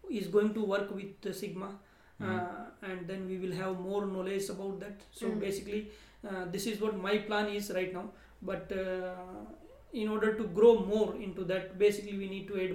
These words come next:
Speaker 1: more people into the
Speaker 3: Yeah.
Speaker 1: portfolio.
Speaker 3: So maybe
Speaker 1: Yeah.
Speaker 3: there will come a time for people to join.
Speaker 1: Yes,
Speaker 3: Uh,
Speaker 1: yes.
Speaker 2: Mm.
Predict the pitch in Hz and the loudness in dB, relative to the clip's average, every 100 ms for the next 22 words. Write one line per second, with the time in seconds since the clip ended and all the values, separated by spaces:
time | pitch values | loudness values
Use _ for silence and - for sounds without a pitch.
0 | 175 190 170 190 190 170 160 165 156 220 | -4 -8 -6 -8 -4 -2 -2 -6 -6 -2
1 | 196 - 170 165 - - 220 214 214 214 | -2 -2 -6 -6 -12 -8 -2 0 0 -2
2 | 202 202 202 202 202 190 196 190 185 185 | -2 -2 -4 -4 -4 -6 -6 -4 -6 -10
3 | - 185 185 190 180 196 196 196 190 190 | -8 -8 -4 -6 -6 -8 -6 -4 -4 -6
4 | 190 - - 185 180 - 196 190 202 208 | -10 -12 -2 0 0 -6 -10 -8 -10 -10
5 | - - - - - - 156 | -14 -20 -20 -20 -16 -10 -10